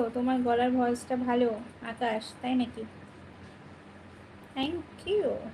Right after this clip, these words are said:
আজকে আমার গলায় কি হয়েছে গো? গলার মধ্যে কেমন যেন একটা হচ্ছে। আমার নাম হচ্ছে ছেলের। বৌদি, কথা বলছো না কেন?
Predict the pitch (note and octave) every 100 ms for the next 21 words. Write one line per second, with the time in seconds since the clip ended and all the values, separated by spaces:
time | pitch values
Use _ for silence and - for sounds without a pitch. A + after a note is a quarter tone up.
0 | - C4 B3 C#4+ C#4 C4+ B3 A3+ B3 -
1 | C4+ B3 A#3+ A#3+ A#3 B3 D4+ B3+ A3+ A#3
2 | A#3+ B3 A#3+ A3+ A#3 A#3+ A#3+ B3 A#3+ G#3+
3 | - A3 - - - - - - - -
4 | - - - - B3 B3+ D4 B3+ A#3+ B3
5 | - - C#4 B3+ G3 - - - - -
6 | - - - - - - - - - -
7 | - - - - B3 C4+ C#4 C#4+ B3+ B3
8 | C4+ C4 C4 C4+ B3+ B3